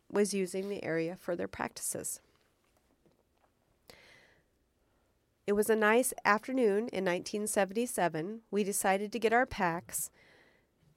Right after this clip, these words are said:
a tent, and a rifle to spend the night up in the woods.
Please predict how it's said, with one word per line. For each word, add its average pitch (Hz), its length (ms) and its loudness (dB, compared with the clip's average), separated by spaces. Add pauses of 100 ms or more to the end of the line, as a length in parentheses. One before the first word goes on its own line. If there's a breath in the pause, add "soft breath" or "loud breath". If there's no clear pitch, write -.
(300)
a 214 80 4
tent, 185 440 0
and 214 160 -2
a 226 60 4
rifle 196 500 4
to - 180 -8
spend 208 260 0
the 214 60 4
night 185 260 2
up 185 200 -4
in 190 40 -6
the 196 80 0
woods. - 540 -2